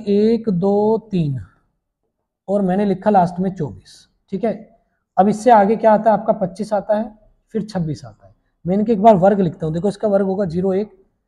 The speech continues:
इसका होगा ज़ीरो दो, ज़ीरो, सॉरी, ज़ीरो चार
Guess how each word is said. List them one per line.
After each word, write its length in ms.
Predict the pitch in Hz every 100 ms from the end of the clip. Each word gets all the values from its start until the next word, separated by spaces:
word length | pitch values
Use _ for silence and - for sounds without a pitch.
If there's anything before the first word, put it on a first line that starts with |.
| _ _
इसका 220 | 175 -
होगा 160 | 190 190
ज़ीरो 260 | 165 175 185
दो, 140 | 180 214 - _ _ _ _ _
ज़ीरो, 340 | 147 151 165 190 214 208 _ _ _ _ _
सॉरी, 260 | 156 127 - _ _ _ _ _ _ _ _ _ _ _ _ _ _ _ 131
ज़ीरो 260 | 151 185
चार 320 | 180 175 190